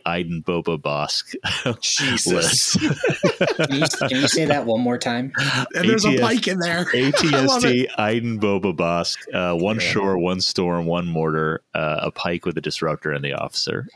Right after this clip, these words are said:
Speaker 1: Uh, <laughs> it was, uh, uh, and it was a kitted out, like, the A T S T had all the weapons on it. Uh, Boba was pretty,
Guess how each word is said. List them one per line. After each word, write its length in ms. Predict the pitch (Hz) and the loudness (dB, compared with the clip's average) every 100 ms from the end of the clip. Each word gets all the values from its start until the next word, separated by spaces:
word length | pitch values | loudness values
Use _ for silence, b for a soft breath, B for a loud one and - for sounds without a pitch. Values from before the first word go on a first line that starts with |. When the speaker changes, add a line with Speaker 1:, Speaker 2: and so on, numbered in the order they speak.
| - | -8
Speaker 1:
Uh, 240 | 98 98 - - - | -4 -2 -2 -4 -8
<laughs> 220 | - - | -14 -4
it 160 | 156 - 110 | -2 -2 -2
was, 220 | 117 92 | 0 0
uh, 280 | 98 87 87 - B B B 107 - | 0 0 -2 -4 B B B -4 -2
uh, 180 | 87 85 | -2 0
and 120 | 95 | 0
it 20 | |
was 100 | 90 | 0
a 60 | 87 | -2
kitted 340 | - 117 104 | -2 0 2
out, 240 | 95 98 98 | 0 0 -2
like, 140 | 87 | -2
the 140 | 185 | 0
A 20 | 98 | 0
T 160 | 92 | -2
S 80 | 87 | -2
T 160 | - 82 | -2 -2
had 120 | 82 | 0
all 100 | 85 | 0
the 80 | 82 | 0
weapons 380 | 80 78 76 80 | -2 -2 -4 -2
on 180 | 76 | -2
it. 160 | 78 78 - | -2 -4 -4
Uh, 280 | 80 80 76 | -2 0 -2
Boba 360 | 85 82 82 | -2 -2 0
was 160 | 80 76 | -2 -2
pretty, 480 | - 80 78 78 | -4 -4 -2 -4